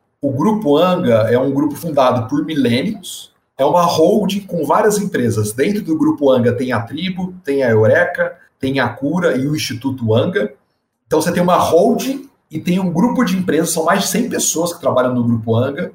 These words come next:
rodam um modelo de autogestão que eles chamam de Anga O S. É um modelo de autogestão desenvolvido do Grupo Anga. A Humanizadas, na origem da Humanizadas, a gente bebeu nas fontes do Anga O S pra iniciar a autogestão da Humanizadas.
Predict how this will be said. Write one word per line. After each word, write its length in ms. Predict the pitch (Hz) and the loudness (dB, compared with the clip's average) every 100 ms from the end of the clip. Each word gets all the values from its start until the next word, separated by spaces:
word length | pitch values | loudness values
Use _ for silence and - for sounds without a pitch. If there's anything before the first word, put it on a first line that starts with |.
| - _ _ | -16 _ _
rodam 500 | - 156 170 180 165 | 0 2 2 0 0
um 40 | |
modelo 380 | 170 156 143 143 | 0 2 2 0
de 80 | 139 | 2
autogestão 460 | 135 131 131 113 | 2 0 -4 -4
que 80 | 143 | -6
eles 100 | 156 | -6
chamam 340 | - 147 151 147 | -4 -4 -4 -6
de 200 | 143 143 | -2 0
Anga 180 | 143 | 2
O 80 | 160 | 4
S. 440 | 143 107 107 - - _ - | 4 2 -2 -6 -14 _ -6
É 200 | 107 107 | -2 0
um 60 | 110 | 2
modelo 320 | 120 127 120 | 0 0 0
de 80 | 123 | 2
autogestão 460 | 107 117 117 135 | 0 0 -4 -6
desenvolvido 560 | 135 151 147 139 156 156 | -6 -4 0 0 0 -2
do 160 | 170 | -2
Grupo 320 | 180 185 156 120 | -2 -4 -2 0
Anga. 260 | 113 101 - _ _ - | 0 -4 -10 _ _ 0
A 60 | |
Humanizadas, 760 | 156 175 175 160 123 147 - - | 2 2 2 2 2 2 2 2
na 100 | 156 | 4
origem 440 | 147 143 180 175 | 4 2 0 0
da 80 | 160 | 0
Humanizadas, 480 | 143 131 117 143 147 | 0 0 0 0 0
a 20 | |
gente 160 | - | -4
bebeu 260 | 165 156 156 | -2 0 2
nas 200 | 160 151 | 0 -4
fontes 360 | - 139 139 - | -4 -4 -4 -4
do 140 | 131 | -2
Anga 160 | 135 135 | -2 0
O 100 | 117 | 2
S 360 | 110 104 - | 2 0 -4
pra 300 | - 127 139 | -2 2 2
iniciar 440 | 143 143 - 135 131 | 0 -2 0 2 2
a 140 | 135 | 2
autogestão 600 | 127 127 - 139 120 127 | 2 2 0 -4 -4 0
da 100 | 123 | 0
Humanizadas. 800 | 123 131 131 107 104 104 98 - | 0 -2 -2 0 0 0 -4 -12